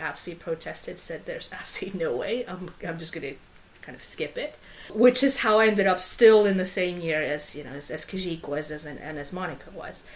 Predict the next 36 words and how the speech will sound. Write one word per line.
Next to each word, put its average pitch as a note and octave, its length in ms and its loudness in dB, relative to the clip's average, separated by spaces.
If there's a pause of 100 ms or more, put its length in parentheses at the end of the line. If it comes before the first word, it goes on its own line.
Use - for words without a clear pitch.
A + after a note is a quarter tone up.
(100)
And G#3 140 2
now G#3 200 8
we G3 60 4
were F#3 160 6
b-, - 240 -6
in F3+ 220 0
the E3 80 -4
same D#3+ 260 -2
school. C3 480 -4 (100)
So G3+ 440 6
went G#3+ 240 2
to A#3+ 120 -6
that G#3 220 -2
school F3+ 320 -4
for F3 140 -8
three E3+ 240 -4
years, D3+ 480 -6
um, D#3 240 -12
got - 240 -12
my C#3+ 180 -12
G G3+ 220 -10
C A#3 200 -2
S A#3 140 -2
Es, D4+ 380 -4 (260)
got D#3+ 420 -4
my D3+ 200 -16
A-levels. G#3 800 2
Then F#3+ 580 -2 (100)
I F3+ 440 -4
actually F3+ 400 -8
went F#3 180 -8
to G3 120 -6
university E3+ 560 -6
back C4+ 340 -6
in D#4 60 -4
England. F#3 420 -4